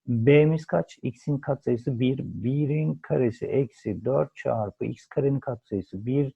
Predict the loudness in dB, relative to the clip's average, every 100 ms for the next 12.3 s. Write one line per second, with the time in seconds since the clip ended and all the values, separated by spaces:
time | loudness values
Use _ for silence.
0 | _ 2 2 0 -2 -4 -2 -2 -2 -6
1 | _ -20 _ 0 2 2 2 2 2 2
2 | 2 2 2 2 0 -4 -2 2 2 0
3 | -2 0 2 2 2 0 2 4 4 4
4 | 0 -2 -4 -2 -2 -6 _ 0 4 4
5 | 2 -4 -2 0 2 2 0 -4 -10 _
6 | _ _ 0 2 -2 -6 -8 -4 -2 -2
7 | -4 -4 -4 0 2 4 4 4 2 2
8 | 0 -2 -10 _ _ _ 0 0 2 0
9 | 0 -2 0 2 2 0 -2 -2 -2 -4
10 | -8 -4 2 4 4 2 -2 0 2 0
11 | 0 2 2 2 2 4 4 0 -8 -8
12 | -10 _